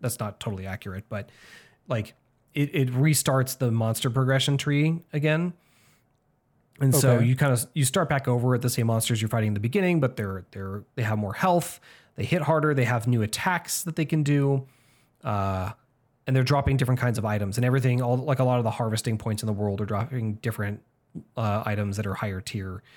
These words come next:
Speaker 1: and you need all those things to craft new gear. And the crafting starts over from the base again. So,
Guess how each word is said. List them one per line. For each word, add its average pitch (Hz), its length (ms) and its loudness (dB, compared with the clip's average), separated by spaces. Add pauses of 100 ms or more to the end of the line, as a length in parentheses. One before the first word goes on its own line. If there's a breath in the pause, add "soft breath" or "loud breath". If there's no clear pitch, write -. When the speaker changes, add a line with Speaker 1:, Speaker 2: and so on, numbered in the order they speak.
(160 loud breath)
Speaker 1:
and 190 100 -6
you 143 80 2
need 120 140 4
all 113 120 2
those 110 200 0
things 151 160 0
to 113 80 -4
craft - 280 -6
new 104 80 -6
gear. 95 280 -8
And 98 100 -4
the 131 60 0
crafting 156 500 0
starts 120 320 0
over 101 240 0
from 107 160 -6
the 98 60 -4
base 101 300 -6
again. 104 300 -6
So, 101 360 -4